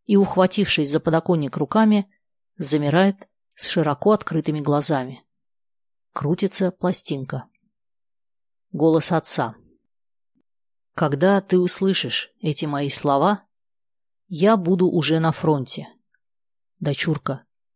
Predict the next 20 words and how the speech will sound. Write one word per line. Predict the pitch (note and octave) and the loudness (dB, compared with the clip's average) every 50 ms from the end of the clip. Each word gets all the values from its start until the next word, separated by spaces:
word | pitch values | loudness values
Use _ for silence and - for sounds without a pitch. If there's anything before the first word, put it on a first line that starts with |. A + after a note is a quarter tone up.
| _ _ _ _ _ _ _ | _ _ _ _ _ _ _
начался | - F3 D3+ - - D3+ C#3 - - D#3+ C#3+ | -6 -4 -4 -2 -2 0 0 2 2 2 0
бой, | C#3 C3+ D3 F#3 G#3 G3+ _ _ _ _ _ _ _ _ _ _ _ _ _ _ _ | 0 2 2 2 0 0 _ _ _ _ _ _ _ _ _ _ _ _ _ _ _
равного | - D3+ D3+ F3 G#3 G#3 F#3+ D#3 D3 C#3+ | -4 0 2 4 4 4 4 4 2 0
которому | - D3 C3+ - D3+ C#3 C3+ C3 C3+ C3 B2+ - _ | 0 -2 0 2 0 0 0 0 -4 -6 -8 -10 _
ещё | - D3 D3 - - F#3 | -12 -6 -4 -2 0 0
на | F3 E3+ D#3 | 0 0 0
земле | C#3+ D#3 D3 D3 D3 D#3 E3 D#3+ D#3+ - _ _ _ _ _ - | -2 -2 -2 0 2 2 2 0 -2 -6 _ _ _ _ _ -8
никогда | F3+ E3+ E3+ - F3 D#3 D3+ D3 D3 C#3+ | -6 -4 0 0 0 0 2 0 0 -2
не | D3 C#3 C#3 | -2 -4 -6
было. | C3 B2 C3 B2+ C3+ - - _ _ _ _ _ _ _ _ _ _ _ _ _ _ _ | -4 -4 -4 -4 -6 -8 -12 _ _ _ _ _ _ _ _ _ _ _ _ _ _ _
А | _ - D3+ C#3+ | _ -8 -6 -2
может | D3 D#3+ G3+ G#3 G#3+ F#3 | 2 2 2 2 2 0
быть, | F3 G3 G3 - - - _ - | 0 -4 -4 -4 -6 -20 _ -4
больше | E3 E3+ G3 G3 - - F#3 | 0 2 2 2 2 -2 -2
никогда | E3 D#3+ - D#3 C#3+ C#3+ C#3+ D#3+ D#3+ E3 E3 - _ _ _ | -4 -2 -2 -2 -2 0 0 0 0 0 -2 -6 _ _ _
и | - E3+ E3 | -6 -4 -2
не | E3 E3 E3 | -2 -2 -4
будет». | E3 E3+ F3 E3 - - - - - _ _ _ _ _ _ _ _ _ _ _ _ _ _ _ _ _ _ _ _ - | -4 -2 -2 -2 -2 -4 -12 -12 -20 _ _ _ _ _ _ _ _ _ _ _ _ _ _ _ _ _ _ _ _ -6
Лицо | - D#3 D3+ - - F#3 F3+ | -4 -4 -4 -2 0 0 0
Жени. | E3+ E3 E3 D3 C#3 C#3 B2+ C3 | 2 2 0 -2 -2 -4 -10 -12